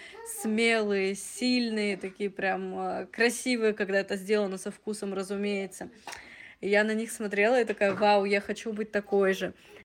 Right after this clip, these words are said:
Но татуировку я долгое время не делала, потому что мне не разрешали родители, разумеется. Мне говорили: "Вот будет тебе восемнадцать лет, вот тогда и будешь делать то, что хочешь". Вот примерно так это было. А,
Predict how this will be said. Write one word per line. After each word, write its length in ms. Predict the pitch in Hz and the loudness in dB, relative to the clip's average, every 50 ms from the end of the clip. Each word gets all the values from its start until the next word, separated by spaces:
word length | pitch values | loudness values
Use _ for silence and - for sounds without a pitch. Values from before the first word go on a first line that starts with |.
| _ _ _ - | _ _ _ -8
Но 480 | 226 233 233 240 262 285 320 339 320 320 | -6 -2 0 2 4 6 6 6 6 4
татуировку 600 | 320 277 254 277 269 269 262 269 269 262 - - 247 | 2 0 -2 0 2 4 6 4 4 4 0 -4 0
я 340 | 220 240 240 233 233 240 | 4 4 6 6 6 6
долгое 360 | 214 208 240 240 208 226 226 226 | 4 4 2 4 4 4 4 4
время 260 | 220 240 226 220 220 | 2 2 2 0 0
не 160 | 220 233 247 | 0 -2 -2
делала, 420 | 214 202 214 214 208 208 214 247 277 | -2 0 2 4 4 4 4 2 2
потому 320 | - 330 294 320 285 285 | 0 -2 -4 -2 -2 -4
что 160 | 269 - 269 | -4 -6 -6
мне 180 | 240 233 240 233 | -6 -4 -4 -2
не 180 | 226 233 262 254 | 0 0 2 2
разрешали 600 | 240 226 208 220 208 214 208 - 240 220 220 208 | 2 0 -2 -2 -4 -4 -2 0 0 0 2 2
родители, 520 | 208 220 226 202 196 185 - - 208 214 | 0 0 -2 -2 -6 -8 -6 -4 -2 0
разумеется. 840 | 240 240 262 240 254 254 247 254 254 254 254 247 - - 247 233 233 - - - - - - - | 0 0 0 0 -2 -2 0 0 2 0 0 -2 -4 -6 -6 -6 -8 -12 -18 -20 -20 -20 -16 -8
Мне 260 | - 214 214 220 220 208 | -6 -2 -2 0 0 0
говорили: 400 | 202 214 220 214 226 226 220 214 | 0 0 0 2 2 2 0 0
"Вот 220 | 196 214 214 196 | 2 2 0 0
будет 340 | 190 202 226 214 196 208 - | 0 -4 -4 -2 -4 -4 -6
тебе 220 | - 214 190 202 196 | -4 -2 -2 0 0
восемнадцать 640 | 196 196 202 - 208 202 202 208 202 - 214 214 | 0 -2 -4 -4 -4 -2 -2 -2 -2 -4 -6 -4
лет, 220 | 277 359 453 508 - | -2 0 0 0 -2
вот 160 | 233 226 - | -6 -6 -4
тогда 260 | - 214 214 262 359 359 | -4 -2 2 2 2 2
и 80 | 302 | 2
будешь 360 | 233 196 220 214 185 208 208 | 0 -2 -2 0 0 -2 -2
делать 340 | 208 202 247 302 294 240 - | -2 0 0 2 2 2 2
то, 100 | - 226 | 0 -2
что 200 | 220 - - 226 | -2 -2 -4 -6
хочешь". 540 | 214 - 196 190 180 - - - 196 - - | -4 -4 -4 -4 -4 -6 -10 -16 -16 -16 -12
Вот 200 | - - 220 214 | -8 -8 -8 -4
примерно 440 | - 220 220 220 226 220 208 208 208 | -4 -2 0 0 0 0 0 -2 -2
так 220 | 196 208 208 - 226 | -2 -2 -2 -2 -4
это 180 | 208 - 202 | -4 -4 -4
было. 380 | 196 190 196 190 185 180 175 - - - - - - - - - - - - - - | -4 -2 -2 -2 -2 -4 -6 -8 -12 -20 -20 -20 -20 -20 -20 -20 -20 -18 -18 -16 -14
А, 840 | - - 139 208 214 214 214 214 214 214 208 208 208 202 202 185 - | -8 -2 2 4 6 8 8 8 8 8 6 6 6 4 4 2 -2